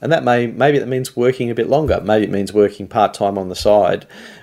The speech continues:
whilst you're, uh, retired, you know, just having a part-time job to be able to keep living generously. There's all sorts of things we can do to, uh, continue to fill, fulfill our responsibility as believers and being obedient to God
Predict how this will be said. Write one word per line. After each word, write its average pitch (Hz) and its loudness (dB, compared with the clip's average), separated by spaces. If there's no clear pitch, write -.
whilst 101 0
you're, 98 0
uh, 95 0
retired, 123 0
you 87 -6
know, 90 -4
just 117 -8
having 98 -2
a 92 -4
part-time 101 0
job 107 -6
to 98 -6
be 107 0
able 101 4
to 104 -12
keep 107 -6
living 98 -2
generously. 104 0
There's 113 -2
all 151 2
sorts - 0
of 107 -10
things 104 -6
we 95 -6
can 87 -10
do 98 2
to, 95 2
uh, 90 0
continue 117 0
to 104 -4
fill, 101 0
fulfill 117 0
our 95 2
responsibility 98 0
as 92 -2
believers 92 2
and 92 -2
being 95 4
obedient 87 0
to 95 -6
God 98 2